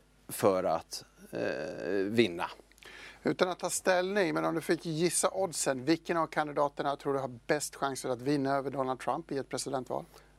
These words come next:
Speaker 1: Ja, över Donald Trump, det är också svårt att säga, för att det betyder något att man har en, en, en gräsrotsrörelse som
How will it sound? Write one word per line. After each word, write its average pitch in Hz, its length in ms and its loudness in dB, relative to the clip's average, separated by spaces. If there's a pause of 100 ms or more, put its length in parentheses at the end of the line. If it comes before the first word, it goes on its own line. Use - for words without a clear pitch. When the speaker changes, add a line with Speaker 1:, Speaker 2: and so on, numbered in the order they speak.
(100)
Speaker 1:
Ja, 123 140 6
över 151 380 4 (840)
Donald 170 540 4
Trump, 202 360 0 (600)
det 147 100 6
är 170 40 10
också 185 260 0
svårt - 320 2
att 113 60 -6
säga, 101 360 2
för 127 180 2
att 131 240 2 (2500)
det 131 140 6
betyder 196 540 2
något 127 240 2
att 117 120 -2
man 120 140 0
har 107 220 2
en, 110 160 2
en, 110 360 0
en 110 260 0
gräsrotsrörelse 117 1080 2
som 117 240 0